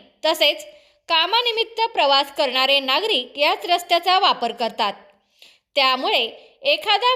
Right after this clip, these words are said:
मोठा अपघात घडण्याआधीच प्रशासनाने तात्काळ उपाययोजना कराव्यात, अशी मागणी ग्रामस्थांकडून करण्यात येत आहे. अद्यापपर्यंत संबंधित विभागाकडून कोणतीही ठोस कारवाई करण्यात आलेली नाही.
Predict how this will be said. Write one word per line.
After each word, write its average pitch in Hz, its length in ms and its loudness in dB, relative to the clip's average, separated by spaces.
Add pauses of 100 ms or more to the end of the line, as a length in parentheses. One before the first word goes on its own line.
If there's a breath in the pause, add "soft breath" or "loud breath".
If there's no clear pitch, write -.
मोठा 370 340 0
अपघात 269 340 0
घडण्याआधीच 254 920 -2
प्रशासनाने 403 840 -2
तात्काळ 285 500 0
उपाययोजना 262 680 0
कराव्यात, 262 500 0 (480 soft breath)
अशी 359 340 2
मागणी 381 440 0
ग्रामस्थांकडून 359 840 -2
करण्यात 269 400 0
येत 262 180 0
आहे. 233 260 0 (680 soft breath)
अद्यापपर्यंत 427 880 0 (180)
संबंधित 330 540 -4
विभागाकडून 339 680 -2
कोणतीही 320 580 0
ठोस 359 360 0
कारवाई 277 440 2
करण्यात 277 460 0
आलेली 233 380 -2
नाही. 240 300 -8